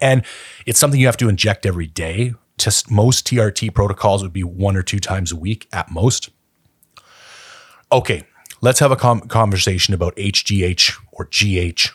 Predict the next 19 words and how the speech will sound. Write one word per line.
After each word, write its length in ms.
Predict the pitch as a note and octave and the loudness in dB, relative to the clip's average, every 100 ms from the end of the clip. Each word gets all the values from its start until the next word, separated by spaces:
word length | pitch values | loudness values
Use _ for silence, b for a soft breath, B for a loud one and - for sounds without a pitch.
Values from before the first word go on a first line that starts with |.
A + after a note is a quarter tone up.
| - | -8
or 400 | E2+ D#2 D2 _ | -6 -6 -10 _
growth 220 | - F2 D#2+ | -6 -6 -6
hormone. 500 | - C2 - A2 - _ B B B B | -10 -12 -14 -18 -20 _ B B B B
So 400 | - - G2 E2+ - _ _ _ _ - - | -2 0 2 0 -8 _ _ _ _ -20 -14
growth 380 | F#2 A2 D3+ F3+ | -2 4 4 4
hormone 680 | - C3+ B2+ A#2+ A#2+ A#2+ A#2 | 2 4 4 2 2 2 -2
is 380 | G#2 F#2+ F#2 - | -4 -4 -2 -2
responsible 720 | F#2 - G#2+ G#2 - G2 F#2+ | -2 2 2 2 -2 -4 -4
for 140 | F#2+ F#2+ | -6 -8
things 400 | - F#2 F2+ E2+ | -6 -6 -6 -8
like 500 | D#2 D2+ D#2 - - _ _ _ _ B B B B B B B _ _ | -8 -8 -12 -16 -18 _ _ _ _ B B B B B B B _ _
muscle 320 | A2+ B2 A#2+ | 0 2 4
and 100 | A2 | 4
bone 220 | G#2+ G#2 | 4 4
growth, 400 | F2+ D#2 C2+ - - - - | 2 -4 -8 -14 -20 -20 -14
heart 280 | - B2+ A#2+ | -4 -2 -2
function, 540 | - F2 E2+ - - - - - | -2 -4 -2 -8 -8 -16 -20 -18
fat 360 | - - A#2+ - | -4 0 0 -2
metabolism, 720 | - E2+ D2+ D2 C#2 C2 | -4 -4 -4 -8 -12 -12